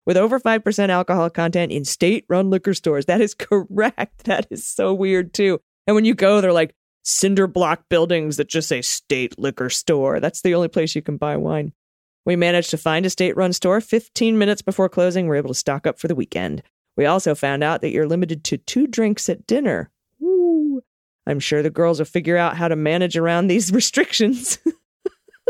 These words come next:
If it is their greatest challenge, they'll be lucky.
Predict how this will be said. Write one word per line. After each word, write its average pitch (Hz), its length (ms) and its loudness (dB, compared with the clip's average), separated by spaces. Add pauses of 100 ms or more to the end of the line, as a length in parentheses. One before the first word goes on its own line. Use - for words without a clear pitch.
(640)
If 214 220 2
it 196 100 4
is 180 180 2
their 180 120 2
greatest 160 400 0
challenge, 135 640 -2
they'll 135 180 0
be 139 140 -2
lucky. 117 400 -6